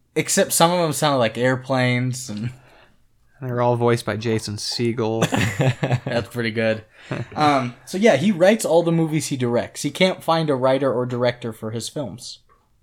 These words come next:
Speaker 3: That or hi-, his creative vision demands that
Speaker 1: Or
Speaker 3: he
Speaker 1: a
Speaker 3: writes.
Speaker 1: cast, yeah. Um, our cast here, lead actor for Rod,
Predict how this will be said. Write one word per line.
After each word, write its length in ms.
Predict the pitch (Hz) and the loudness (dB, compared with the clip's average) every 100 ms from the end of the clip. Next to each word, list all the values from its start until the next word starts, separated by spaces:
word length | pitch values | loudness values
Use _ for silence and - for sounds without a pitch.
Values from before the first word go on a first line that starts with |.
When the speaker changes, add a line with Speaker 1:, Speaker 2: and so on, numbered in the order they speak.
| _ _ - | _ _ -6
Speaker 3:
That 360 | 107 120 110 | 0 2 2
or 440 | 107 104 98 90 - - _ _ _ | 0 0 0 -2 -6 -20 _ _ _
hi-, 120 | 90 85 _ _ - 117 - | -18 -18 _ _ -8 -6 -6
his 340 | 120 110 101 - | -8 -4 -4 -4
creative 340 | 120 101 90 | -2 0 0
vision 420 | 95 90 90 87 | -2 -4 -4 -6
demands 560 | 85 90 87 85 80 80 | -4 -4 -2 -2 -4 -2
that 100 | 92 | 2
Speaker 1:
Or 140 | 139 | 4
Speaker 3:
he 80 | 127 | 4
Speaker 1:
a 40 | 85 | 2
Speaker 3:
writes. 60 | 85 120 120 - | 0 0 -2 -6
Speaker 1:
cast, 60 | - | -2
yeah. 240 | 151 147 - _ - - - - _ | 0 0 -2 _ -14 -12 -14 -18 _
Um, 280 | 165 160 151 | 0 2 0
our 160 | 160 | -4
cast 480 | 170 269 359 339 - | -2 2 2 0 0
here, 400 | 165 135 175 - _ _ _ - - - _ _ _ | 0 2 0 -4 _ _ _ -20 -20 -20 _ _ _
lead 540 | 170 170 175 170 180 - | -2 0 -2 -4 -6 -4
actor 540 | 151 151 - 156 156 - | -2 -2 -2 -4 -4 -6
for 140 | 151 | -2
Rod, 400 | 135 139 139 151 | 2 6 6 4